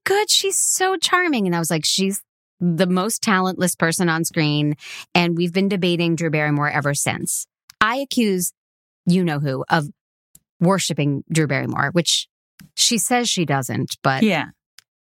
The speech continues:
Speaker 1: uh, so I've, I've always been anti and she's always been pro. Where do you
Speaker 2: Gotcha.
Speaker 1: stand on Drew Barrymore?
Speaker 2: I was thinking about, I'm sort of indifferent on her. I feel like she's cute. You know, I love that she was in E T and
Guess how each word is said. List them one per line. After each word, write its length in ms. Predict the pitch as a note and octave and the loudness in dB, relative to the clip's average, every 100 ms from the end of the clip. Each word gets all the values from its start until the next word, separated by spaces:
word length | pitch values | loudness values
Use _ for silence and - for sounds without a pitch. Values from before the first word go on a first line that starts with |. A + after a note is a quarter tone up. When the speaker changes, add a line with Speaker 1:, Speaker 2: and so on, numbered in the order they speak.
| - - | -18 -2
Speaker 1:
uh, 140 | F#3 | 0
so 100 | F#3 | 2
I've, 240 | F3 G3+ G3+ | 0 0 0
I've 220 | G#3 G#3 | 0 2
always 180 | A#3 A#3 | -2 0
been 140 | G3+ - | 0 0
anti 480 | E3+ D#3+ E3 D3 | 0 0 0 0
and 160 | D3 D3 | 0 -2
she's 200 | - D3 | 0 0
always 200 | C3+ C#3 | 0 -2
been 220 | C3+ B2+ | -2 -2
pro. 260 | - - - G3 F#3+ | -2 -4 -4 -2 2
Where 220 | D#3+ F3 | 2 2
do 80 | E3 | 2
you 80 | C3+ | 0
Speaker 2:
Gotcha. 80 | F2+ | 0
Speaker 1:
stand 180 | C3+ C3+ | -2 0
on 120 | C3 | -2
Drew 120 | C3+ | -2
Barrymore? 380 | C3 C3 A#2 - | -2 -2 -2 0
Speaker 2:
I 80 | F#4+ | 0
was 240 | A4 G#4+ | 0 -2
thinking 260 | - B4 A#4 | -2 -2 0
about, 160 | G4+ D4+ | 2 2
I'm 120 | E4 | 0
sort 300 | D#4 - G4+ | -2 0 0
of 220 | C5 B4+ | 0 0
indifferent 560 | D4 G#3 F#3+ B3+ C#4 D#4 | 0 0 0 0 2 2
on 180 | D#4+ E4 | 0 2
her. 320 | E4 D#4+ E4+ | 2 2 2
I 180 | B3 A#3 | 2 0
feel 240 | A3+ B3 | 0 2
like 200 | B3 A3+ A3 | 2 0 0
she's 260 | - E4+ | -2 -2
cute. 540 | - - E4+ D#4 D#4 C4+ | -4 0 0 0 0 0
You 120 | C4+ | 2
know, 240 | A#3 A3+ | 2 2
I 180 | A3 A3 | 2 2
love 220 | A3 G#3+ | 2 0
that 160 | A3+ A3+ | 0 -2
she 120 | B3 | 0
was 160 | A#3 A3+ | 0 2
in 140 | A3+ | 2
E 120 | A3+ | 0
T 360 | G#3+ G#3+ G#3 G3+ | 0 2 2 2
and 340 | G3 F#3 F#3 | 2 0 -2